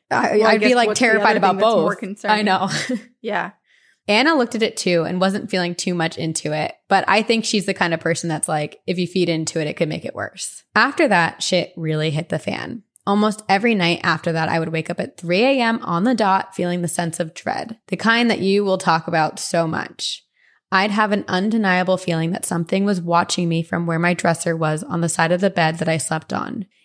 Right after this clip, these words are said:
Speaker 1: It was so crazy because it was almost like I could pinpoint the exact location where it was standing, but couldn't see anything with the naked eye. I didn't sleep with the light off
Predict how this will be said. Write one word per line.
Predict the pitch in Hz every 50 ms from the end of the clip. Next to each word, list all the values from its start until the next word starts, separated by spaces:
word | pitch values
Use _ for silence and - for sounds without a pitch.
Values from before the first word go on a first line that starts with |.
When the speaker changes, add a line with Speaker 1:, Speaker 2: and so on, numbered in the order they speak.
| -
Speaker 1:
It | 185 190
was | 202 208 196 -
so | - 190 214 262
crazy | 285 - - 311 320 294 233 214 190
because | 170 185 175 - 190 185 180
it | - 170
was | 170 175 175 -
almost | - 190 190 196 202 214 233 247 - - -
like | 185 175 180 180 - -
I | - 175 185
could | - - 180 175 165 -
pinpoint | - - - 190 196 208 220 - - - 170 160 160 - - - -
the | 180 175
exact | 175 170 185 165 180 175 190 233 - -
location | 220 214 208 - - 180 185 - - 190 185 175
where | 170 165 165
it | - -
was | 175 170
standing, | - - - - 190 196 208 208 202 180 180 170 170 170 170 165 _ _ _ _ _ _ -
but | 185 - -
couldn't | - - 208 196 202 - -
see | - - - 196 190 180
anything | - 165 165 165 160 - - 165 160
with | 160 165 160
the | - 170
naked | 156 151 147 - - 156
eye. | - - - - - - 202 - _ _ _ -
I | - 190
didn't | 190 208 240 269 - -
sleep | - 247 247 240
with | 247 220
the | -
light | 226 220 202 185 190 185
off | 180 175 180 175 -